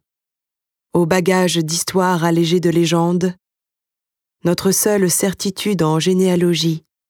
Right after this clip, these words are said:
aller jusqu'aux racines pour trouver des rivières. Nous, hommes. Ainsi les tout premiers laissèrent après leur mort mille signes invisibles d'un commerce sans prix,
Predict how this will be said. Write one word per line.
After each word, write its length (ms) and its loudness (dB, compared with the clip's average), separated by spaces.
aller 440 2
jusqu'aux 360 -2
racines 760 0
pour 200 -8
trouver 560 -2
des 120 0
rivières. 760 -2
Nous, 260 0
hommes. 420 0
Ainsi 420 0
les 140 0
tout 180 -8
premiers 440 0
laissèrent 500 0
après 280 -2
leur 220 0
mort 420 0
mille 460 2
signes 600 -2
invisibles 680 -2
d'un 360 -2
commerce 580 -2
sans 260 -2
prix, 360 -4